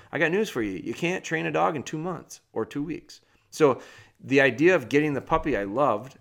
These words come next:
the idea of it because of covid and I have some free time, I didn't love, because when things go back to normal,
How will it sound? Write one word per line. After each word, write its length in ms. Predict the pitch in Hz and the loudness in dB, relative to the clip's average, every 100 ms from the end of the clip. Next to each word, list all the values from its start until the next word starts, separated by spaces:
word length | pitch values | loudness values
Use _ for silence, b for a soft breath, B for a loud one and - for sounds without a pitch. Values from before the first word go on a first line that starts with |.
| - | -2
the 120 | 120 | 0
idea 360 | 110 117 143 | 0 0 2
of 140 | 135 110 | 2 0
it 180 | - - | -4 -8
because 440 | 117 - 143 143 | -12 -6 -4 -4
of 160 | 143 - | -8 -10
covid 420 | - 143 135 110 | -6 -4 -2 -4
and 100 | 104 | -6
I 40 | |
have 260 | 101 117 117 | -6 -8 -8
some 140 | 104 | -10
free 300 | 95 - 165 | -8 -6 -6
time, 340 | 175 87 90 101 b | -8 -12 -12 -16 b
I 100 | 117 | -6
didn't 320 | 131 156 185 | -2 -2 -2
love, 240 | 110 95 90 | -6 -8 -8
because 260 | 113 123 | -8 -8
when 120 | 123 117 | -8 -10
things 240 | 180 190 | -10 -8
go 100 | 175 | -4
back 240 | 151 151 - | 0 -2 -2
to 80 | |
normal, 560 | 127 156 190 101 104 - | -6 -4 -4 -8 -10 -16